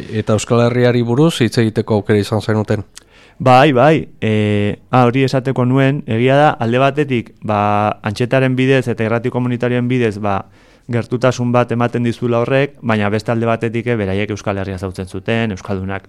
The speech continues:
Speaker 2: zertzian, igual, <laughs> bueno, gu baino argiago zuten, behintzat, eh, horrela bersio, bersio, eh, laburrean, eta horrek ere gertutasun bat ematen dizu noski,
Speaker 1: Bai.
Speaker 2: azkenean, eh, ba, bueno, bagarelako edo sentitzen dugulako, ba, bagarela...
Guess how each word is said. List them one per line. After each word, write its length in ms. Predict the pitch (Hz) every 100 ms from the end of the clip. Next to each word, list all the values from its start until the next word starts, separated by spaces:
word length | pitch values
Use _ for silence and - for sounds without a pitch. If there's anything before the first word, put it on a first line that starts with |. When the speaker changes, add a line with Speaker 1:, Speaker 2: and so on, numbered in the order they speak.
| _
Speaker 2:
zertzian, 640 | - 101 - 110 113 113 117 - - -
igual, 260 | 101 98 -
<laughs> 120 | -
bueno, 180 | 104 95 - - - -
gu 80 | 117
baino 220 | 104 104
argiago 380 | 92 104 101 104
zuten, 320 | 104 113 123 - - -
behintzat, 380 | - 104 110 104
eh, 220 | 104 104 -
horrela 500 | 107 104 107 104 101 101
bersio, 500 | 110 107 - 113 110 110 107 -
bersio, 720 | 113 107 113 110 107 107 107
eh, 380 | 113 107 107 107 -
laburrean, 640 | 110 113 117 117 123 139 139 - - -
eta 240 | 123 120
horrek 160 | 123 123
ere 140 | 127
gertutasun 500 | 127 - 127 110 104
bat 160 | 101 98
ematen 300 | 98 95 95
dizu 180 | 90 107
noski, 300 | 92 - 104
Speaker 1:
Bai. 80 |
Speaker 2:
azkenean, 500 | 90 107 95 104 107 104 - _ - _ _
eh, 580 | 110 110 107 107 107 107 -
ba, 160 | 110 107
bueno, 380 | 113 104 101 - _ _ _
bagarelako 1040 | 110 107 110 113 117 117 - 123 123 123
edo 220 | 117 110 107
sentitzen 460 | 110 107 113 117
dugulako, 640 | 120 120 123 120 120 127 123
ba, 160 | 107 101
bagarela... 920 | 104 107 107 113 120 117 107 101